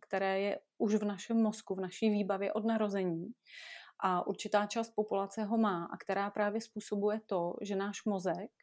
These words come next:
se, eh, přehltí, eh, podněty zvenku a že, eh, existuje něco, jako taková určitá danost, která se nazývá citlivost na zpracování informací. Anglicky je to sensory processing sensitivity.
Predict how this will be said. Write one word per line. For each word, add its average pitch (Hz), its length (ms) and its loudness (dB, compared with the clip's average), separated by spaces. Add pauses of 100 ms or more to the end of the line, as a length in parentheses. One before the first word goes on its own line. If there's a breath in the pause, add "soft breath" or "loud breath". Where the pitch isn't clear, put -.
(560 loud breath)
se, 202 640 -2 (220)
eh, 185 360 -4 (240)
přehltí, 208 1080 0
eh, - 260 -6 (760)
podněty 208 480 4
zvenku 196 840 0
a 196 100 0
že, 196 140 0
eh, 196 600 -2
existuje 202 440 2
něco, 208 480 2
jako 202 260 -4
taková - 360 2
určitá 214 380 0
danost, 190 460 0
která 190 320 2
se 190 140 -2
nazývá 196 560 4 (580 loud breath)
citlivost 202 560 2
na 214 60 2
zpracování 208 720 0
informací. 185 800 -2
Anglicky 190 520 0
je 196 100 4
to 214 140 0
sensory 202 440 2
processing 214 640 -2
sensitivity. 190 880 0